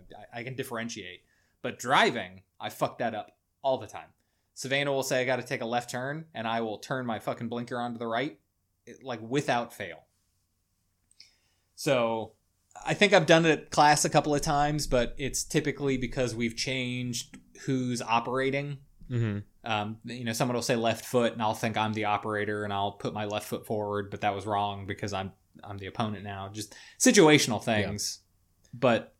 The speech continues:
Speaker 1: I'm
Speaker 2: It's,
Speaker 1: also
Speaker 2: it's
Speaker 1: very goofy, so I make a big deal out of it.
Speaker 2: It's something that I hadn't really considered, that the, just on a, in, in addition to the, the martial skills, just, like, the body awareness,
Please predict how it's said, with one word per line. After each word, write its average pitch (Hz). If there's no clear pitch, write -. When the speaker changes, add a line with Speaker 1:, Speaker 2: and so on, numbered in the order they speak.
Speaker 1:
I'm 127
Speaker 2:
It's, 120
Speaker 1:
also 127
Speaker 2:
it's 117
Speaker 1:
very 117
goofy, 113
so 113
I 107
make 107
a 117
big 101
deal 98
out 90
of 87
it. 85
Speaker 2:
It's 120
something 160
that 151
I 127
hadn't 135
really 131
considered, 110
that 87
the, -
just 110
on 120
a, 117
in, 127
in 127
addition 120
to 113
the, 87
the 101
martial 104
skills, 95
just, -
like, 95
the 87
body 101
awareness, 104